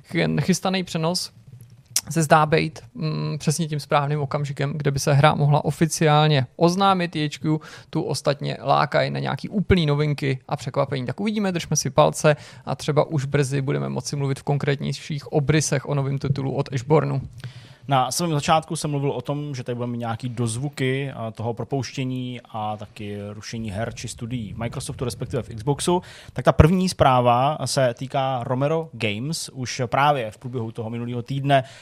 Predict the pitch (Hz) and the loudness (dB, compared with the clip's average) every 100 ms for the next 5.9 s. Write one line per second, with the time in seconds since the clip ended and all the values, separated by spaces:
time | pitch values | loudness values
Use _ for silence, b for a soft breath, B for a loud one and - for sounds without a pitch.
0 | - - - 147 131 131 143 139 135 131 | -6 -2 2 4 4 2 -2 -2 -2 -2
1 | 120 117 120 127 107 110 147 151 - 120 | -4 -4 -2 -2 -2 -2 -2 -4 -6 -6
2 | 117 113 113 117 - 120 110 107 117 - | -6 -6 -8 -10 -8 -8 -8 -8 -10 -6
3 | 123 117 107 98 104 113 107 107 110 - | -4 -2 -4 -8 -8 -6 -4 -4 -4 0
4 | 127 120 113 117 113 117 - 127 113 98 | 2 2 2 0 -4 -8 -8 -4 -4 2
5 | 123 131 131 117 - 123 131 139 143 | 2 4 2 2 0 0 4 6 6